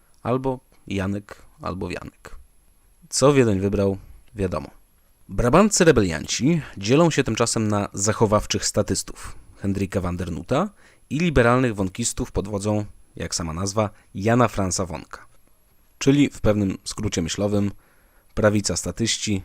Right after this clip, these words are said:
lewica wonkiści. Ci pierwsi cieszą się wyraźnie szerszym poparciem i udaje im się przyprawić wonkistom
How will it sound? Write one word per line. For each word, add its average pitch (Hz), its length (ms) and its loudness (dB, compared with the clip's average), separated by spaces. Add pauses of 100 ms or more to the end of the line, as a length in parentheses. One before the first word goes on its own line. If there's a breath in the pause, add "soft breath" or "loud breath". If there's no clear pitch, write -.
(140)
lewica 95 420 -4
wonkiści. - 600 -10 (600)
Ci - 160 -6
pierwsi 180 520 2
cieszą 147 300 -2
się 135 160 -2
wyraźnie 117 320 0
szerszym 104 320 -4
poparciem 98 680 -6
i 156 140 -4
udaje 127 340 0
im 123 160 -2
się - 140 -2
przyprawić 110 440 -2
wonkistom 104 760 -4